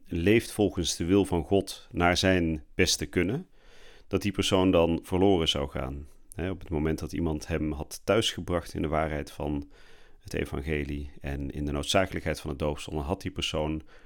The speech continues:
waarschijnlijk ja gezegd. Hè, of zeker ja gezegd.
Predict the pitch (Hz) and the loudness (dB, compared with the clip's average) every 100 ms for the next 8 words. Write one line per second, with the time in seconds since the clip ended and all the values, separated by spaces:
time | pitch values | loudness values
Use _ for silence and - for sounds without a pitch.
0 | - - - 78 73 73 71 71 71 - | -20 -12 -6 -4 -4 -2 -2 -2 -8 -10
1 | 69 - - - - - - 101 - - | -12 -14 -20 -20 -20 -16 -10 -8 -4 -2
2 | - 73 71 65 67 71 71 71 - - | -2 -2 -4 -8 -8 -10 -12 -12 -16 -20